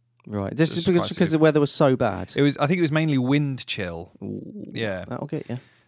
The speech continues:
Speaker 2: So, um,
Speaker 1: When people say it's chilly around the willy, I mean, it literally was chilly round the willy.
Speaker 2: I mean, c-, chilly is, it's gone way beyond chilly at
Speaker 1: It's,
Speaker 2: this point.
Speaker 1: yeah, it's a bit, oh, it's a bit chilly,
Speaker 2: <laughs>
Speaker 1: isn't
Speaker 2: It's,
Speaker 1: it?
Speaker 2: it's gone, uh, south of Chile down to the South Pole.
Speaker 1: Mm, yeah.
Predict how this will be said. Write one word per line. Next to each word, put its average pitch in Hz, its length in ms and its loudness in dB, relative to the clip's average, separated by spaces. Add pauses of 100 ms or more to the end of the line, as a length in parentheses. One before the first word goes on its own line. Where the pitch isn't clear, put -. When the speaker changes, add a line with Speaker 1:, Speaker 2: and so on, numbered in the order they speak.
Speaker 2:
So, 147 540 2
um, 143 420 2
Speaker 1:
When 180 240 6
people 190 180 4
say 208 300 4
it's 139 180 -2
chilly 156 300 2
around 147 260 4
the 143 60 2
willy, 131 440 0 (520)
I 143 80 0
mean, 147 160 4
it 151 100 2
literally 160 420 0
was 143 220 2
chilly 127 400 0
round 123 300 2
the 120 40 0
willy. 131 220 2
Speaker 2:
I 92 60 2
mean, 131 200 0
c-, - 200 -6
chilly 120 400 0
is, - 260 -6
it's - 120 -12
gone 104 180 -2
way 107 160 -2
beyond 101 300 -6
chilly 95 240 -6
at - 60 0
Speaker 1:
It's, 135 140 2
Speaker 2:
this 147 100 4
point. 143 120 6
Speaker 1:
yeah, 123 60 4
it's 123 200 2
a 143 40 2
bit, 127 160 4
oh, 165 120 4
it's 147 120 4
a 165 40 2
bit 190 160 0
chilly, 160 380 -2
Speaker 2:
<laughs> - 0 -
Speaker 1:
isn't 214 280 0
Speaker 2:
It's, 160 180 -2
Speaker 1:
it? 147 100 -8
Speaker 2:
it's 160 100 -8
gone, 196 240 0
uh, 185 120 0 (160)
south 247 340 4
of 165 80 2
Chile 147 220 0
down 170 220 4
to - 80 -4
the 185 80 0
South - 360 -2
Pole. 220 420 4
Speaker 1:
Mm, 123 200 -4
yeah. 117 180 -4